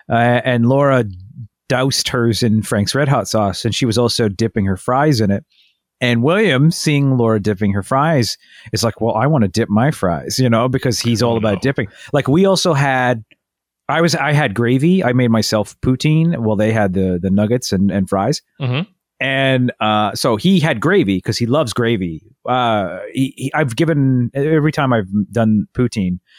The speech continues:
Speaker 1: 'cause I realized that one day I was like, "I could just make myself poutine instead of buying it from restaurants and stuff." Um, so I would make poutine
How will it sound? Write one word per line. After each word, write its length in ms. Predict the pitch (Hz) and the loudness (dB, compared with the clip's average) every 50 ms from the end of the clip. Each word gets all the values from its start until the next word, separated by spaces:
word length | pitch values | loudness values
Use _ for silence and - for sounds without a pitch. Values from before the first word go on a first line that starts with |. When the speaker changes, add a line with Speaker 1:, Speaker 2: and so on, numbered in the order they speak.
| - _ _ | -20 _ _
Speaker 1:
'cause 100 | - 131 | -2 0
I 60 | 143 | 0
realized 420 | 139 147 165 165 139 117 113 101 107 | 2 2 2 2 2 0 -2 -2 -4
that 120 | 107 113 | -6 -2
one 160 | 120 123 120 110 | -2 0 0 0
day 160 | 110 104 101 | 0 0 2
I 60 | 104 | 0
was 100 | 107 107 | 0 0
like, 260 | 113 101 98 92 - _ _ | 0 -2 -2 -4 -8 _ _
"I 60 | 170 | -6
could 120 | 196 - 180 | -4 -2 -4
just 180 | - - - _ - | -4 -4 -6 _ -2
make 260 | 92 101 131 - - | -2 0 0 0 -2
myself 360 | 95 92 - - 117 127 - _ | -4 -2 0 -2 -2 -2 -2 _
poutine 340 | - 92 85 - 92 87 85 | -4 -4 -4 -2 -4 -4 -4
instead 200 | 92 - - 117 | -4 -4 -4 -4
of 80 | 98 85 - | -4 -4 -4
buying 240 | 98 95 101 98 98 | -2 -2 0 -2 -2
it 100 | 85 - | -4 -6
from 140 | - 85 | -8 -6
restaurants 480 | 87 101 113 - - 90 80 85 - - | -4 -2 -4 -4 -4 -8 -10 -10 -10 -12
and 60 | 95 - | -14 -8
stuff." 200 | - 92 90 - _ _ _ _ _ - - - - - | -6 -6 -8 -8 _ _ _ _ _ -20 -20 -14 -6 -2
Um, 360 | 117 113 113 110 107 104 95 - _ _ _ _ _ _ _ _ _ _ | 0 0 0 0 0 -2 -4 -8 _ _ _ _ _ _ _ _ _ _
so 160 | - - 165 | -2 0 0
I 140 | 151 147 151 | 2 2 2
would 180 | 147 151 143 135 | 2 2 2 2
make 260 | 160 170 180 175 _ | 2 0 0 0 _
poutine 480 | 170 165 165 - 131 101 98 98 95 | 0 0 2 2 2 2 2 2 0